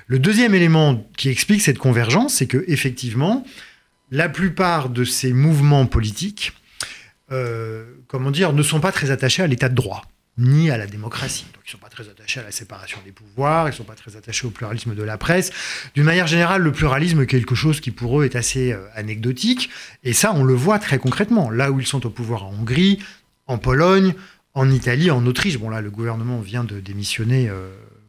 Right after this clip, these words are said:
pour les raisons qu'on sait, effectivement, ils s'en prennent au pluralisme, hein. Bon. Et ils ont découvert quelque chose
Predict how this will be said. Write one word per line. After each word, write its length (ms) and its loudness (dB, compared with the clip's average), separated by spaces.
pour 140 -20
les 80 -18
raisons 240 -4
qu'on 160 -4
sait, 280 2
effectivement, 640 0
ils 180 2
s'en 200 2
prennent 240 2
au 40 2
pluralisme, 520 0
hein. 200 -4
Bon. 140 -14
Et 440 -2
ils 220 4
ont 80 4
découvert 400 2
quelque 240 0
chose 440 2